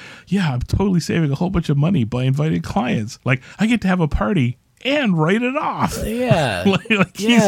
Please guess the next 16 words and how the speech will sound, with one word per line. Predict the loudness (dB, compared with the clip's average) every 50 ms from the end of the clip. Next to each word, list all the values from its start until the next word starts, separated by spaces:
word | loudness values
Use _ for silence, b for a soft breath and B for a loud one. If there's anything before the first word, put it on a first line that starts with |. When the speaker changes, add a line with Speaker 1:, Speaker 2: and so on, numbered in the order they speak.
| 6 6
Speaker 1:
just, | 6 4
Speaker 2:
that's, | 4 2 0 -4 -4 0
like | 0 0 2
Speaker 1:
he | 2 0 0 2 2
is, | 2 0 0 -4 -10 B B B B B B B
he, | B -2 0 0 0 -2 -2 -2 -4
she's | -2 0 0 0 0
like, | 0 0 0 0
"Do | 0 0
you | -2 0
have | 0 0 0 0
any | 2 2 2 2 2 0
Excedrin?" | -2 -2 -4 -2 0 0 0 0 0 0 0 0
He's | 0 0 0 0 0
like, | -2 -2 -2 -2 -2
"Yeah, | -2 -2 0 0 -2 -4